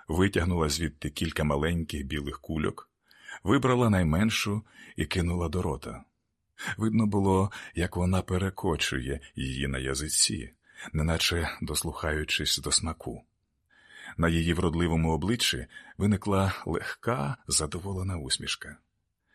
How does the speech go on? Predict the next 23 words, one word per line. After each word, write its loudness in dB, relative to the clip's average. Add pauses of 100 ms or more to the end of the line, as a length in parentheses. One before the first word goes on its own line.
(340)
Дівчина 2
викотила -2
кульку -4 (200)
язичком 0
на -2
губи, -2 (460)
потім 0
узяла 2
її 2
пальцями 0 (200)
і 2
простягнула -2
мені. -4 (920)
Я 4
поклав 4
кульку 0
сиру 2 (100)
в -6
рот. -6 (640)
Після 0
зеленого 0
чаю -4 (300)
солонувато-гіркий, -2